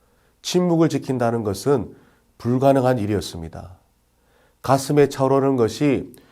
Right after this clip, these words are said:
목구멍을 넘어 쏟아져 나온 것이죠. 하나님은 우리에게 경건과 거룩의 능력을 주셔서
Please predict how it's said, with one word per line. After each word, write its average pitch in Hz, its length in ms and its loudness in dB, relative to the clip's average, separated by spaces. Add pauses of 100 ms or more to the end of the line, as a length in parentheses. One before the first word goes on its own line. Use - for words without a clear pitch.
(240)
목구멍을 151 760 4
넘어 120 460 2 (180)
쏟아져 143 520 0
나온 98 240 -2
것이죠. 90 560 -12 (1400)
하나님은 160 560 6
우리에게 117 720 0 (360)
경건과 127 1000 0
거룩의 131 420 4
능력을 139 400 2
주셔서 98 640 -6